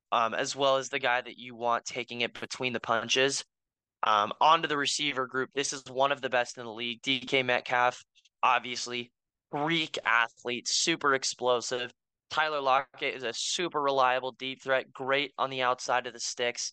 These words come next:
And then rookie first-round wide receiver Jackson Smith-Njigba,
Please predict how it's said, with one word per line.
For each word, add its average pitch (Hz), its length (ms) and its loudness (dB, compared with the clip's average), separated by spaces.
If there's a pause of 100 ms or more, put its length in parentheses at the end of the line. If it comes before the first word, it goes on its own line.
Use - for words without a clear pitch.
(360)
And 156 180 -2
then 135 320 0
rookie 139 400 -2
first-round 139 540 0
wide 127 180 2
receiver 131 380 -6
Jackson 139 420 -2
Smith-Njigba, 127 880 -2